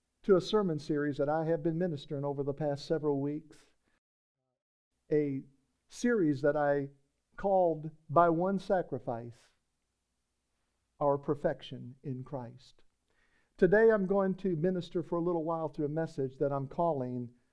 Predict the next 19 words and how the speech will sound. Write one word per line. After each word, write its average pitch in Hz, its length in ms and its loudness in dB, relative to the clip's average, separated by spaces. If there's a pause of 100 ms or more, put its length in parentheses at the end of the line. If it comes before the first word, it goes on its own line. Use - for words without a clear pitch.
(260)
The 151 80 2
Perfect 139 640 -6 (640)
Encounter. 139 600 -4 (920)
And 170 100 2
what 202 140 8
I - 20 10
want 226 240 4
us 240 120 2
to 202 100 2
see 208 240 -2
through 196 220 -2
the 151 100 -2
message 165 400 -4
today 139 440 -2
is 135 160 -4
this. 139 440 -2 (880)
Our 220 200 10
salvation 190 1000 2 (840)
and 180 300 6